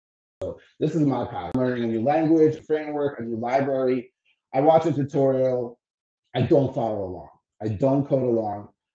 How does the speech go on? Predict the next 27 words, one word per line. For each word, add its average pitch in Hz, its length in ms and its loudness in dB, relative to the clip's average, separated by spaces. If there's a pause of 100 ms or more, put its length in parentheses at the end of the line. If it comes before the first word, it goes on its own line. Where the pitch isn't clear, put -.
(160)
I 107 120 -6
just 104 380 -4
watch - 360 -6
it, - 120 -18
right? 104 220 -6
Because 117 320 -2
the 120 60 0
first, 170 340 0 (420)
your 127 280 4
mind, 165 420 -2 (160)
wa-, 143 240 -4 (280)
the 127 240 -2
way 151 100 2
my 147 240 2
mind 131 260 0
works, 120 240 -2
it 131 60 -6
wants 127 240 -6
to 120 60 -6
learn 117 320 -2
everything, 98 460 -12
right? 104 220 -10 (320)
So - 160 -2
I - 20 8
wanna 131 320 4
understand 131 640 0
it, 120 220 -2